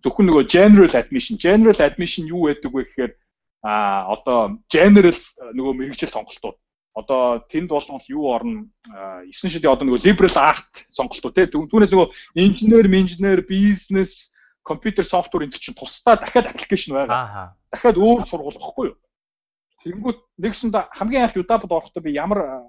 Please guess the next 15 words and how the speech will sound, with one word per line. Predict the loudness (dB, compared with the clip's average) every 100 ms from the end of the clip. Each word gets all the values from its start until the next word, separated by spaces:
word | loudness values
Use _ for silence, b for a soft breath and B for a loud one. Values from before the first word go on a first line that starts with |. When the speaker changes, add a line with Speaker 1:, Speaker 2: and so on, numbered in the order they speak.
| _ -20
Speaker 1:
одоо | -10 -10
chance-аар | -8 -8 -8 -6 -8
орсон | -8 -12
бэ | -12 -10
гэхээр, | -8 -10 _ _ _ _ _
а, | -6 -4 -4 -6 -12 _
тэдний | -6 2 4 4 2 _ _
одоо | -8 -4 -4
Вашингтон | -2 -2 2 4 4
State, | 2 2 2
Америкийн | 4 4 4 2
сургуулийн | 2 0 -2 -4
систем | -4 -6
ийм | -4 -8
байдаг. | -10 -12 -18